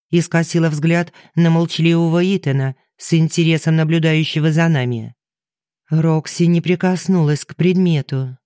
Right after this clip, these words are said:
указала на стол и проделала с ним то же самое, очищая разумы тех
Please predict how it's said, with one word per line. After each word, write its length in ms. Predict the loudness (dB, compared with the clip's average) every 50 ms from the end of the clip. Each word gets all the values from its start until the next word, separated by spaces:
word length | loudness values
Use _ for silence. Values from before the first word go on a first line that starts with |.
| _ _
указала 640 | -2 -2 -2 0 0 0 0 2 0 0 2 2 2
на 180 | 2 2 0 0
стол 600 | -4 -6 -6 -4 -2 -2 0 0 -2 -2 -4 -8 _ _ _ _
и 100 | -4 -2
проделала 680 | 0 2 0 0 0 0 0 0 2 2 2 0 0
с 120 | -2 -2 0
ним 260 | 0 2 2 0 -2
то 200 | -2 -2 -2 0
же 160 | 0 0 -2
самое, 680 | -2 -4 -4 -2 0 0 2 0 0 0 -2 -4 -6 -10 _ _ _ _ _
очищая 680 | -2 -2 0 0 -2 -2 -2 0 0 0 0 2 0 0
разумы 460 | 0 0 0 0 0 0 0 0 0
тех 580 | -2 -2 -2 0 0 0 0 -2 -4 -10 -20